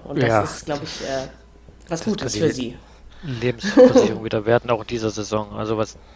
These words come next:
Speaker 2: der leistet da im Tor, das ist unglaublich. Wundert mich auch, dass da echt kein anderer Verein, äh, zugeschlagen hat. Weil, äh, das ist, glaub ich, einer der besten Hüter, die wir da, äh, in Deutschland haben.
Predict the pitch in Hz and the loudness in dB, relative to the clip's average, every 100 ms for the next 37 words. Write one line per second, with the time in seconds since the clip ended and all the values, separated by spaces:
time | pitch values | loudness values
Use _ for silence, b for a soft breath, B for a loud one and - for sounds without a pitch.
0 | b b - 120 117 117 131 113 113 117 | b b 4 4 6 4 4 0 0 0
1 | 110 - 117 107 B B B B B B | 0 -6 -6 -6 B B B B B B
2 | - - 123 - 120 147 147 151 185 208 | -16 -6 -6 -6 2 2 2 -2 2 2
3 | - 160 160 170 175 151 147 - 143 143 | 0 -2 2 4 4 2 0 4 6 6
4 | 156 151 135 - 139 139 135 131 135 - | 2 -4 -6 -2 0 0 -4 -6 -6 -2
5 | 127 127 135 120 123 123 117 117 113 - | 0 -2 -4 -12 -8 -6 -6 -8 -12 -18
6 | - 175 160 - 139 139 139 - - B | -18 -14 -10 -4 -4 -4 -10 -12 -16 B
7 | B B B B B B - - - 127 | B B B B B B -20 -20 -12 -6
8 | 113 113 110 120 135 117 117 - 123 113 | -4 -2 -2 -4 -6 -8 -10 -14 -16 -16
9 | 117 - - - 120 117 117 113 107 120 | -14 -14 -12 -12 -12 -10 -12 -8 -6 -6
10 | - - 113 131 131 - 117 113 120 113 | -10 -12 -18 -12 -10 -10 -12 -8 -8 -8
11 | 151 - 190 123 123 123 120 117 110 110 | -12 -16 -14 -16 -12 -10 -8 -10 -8 -4
12 | 117 117 | -4 -6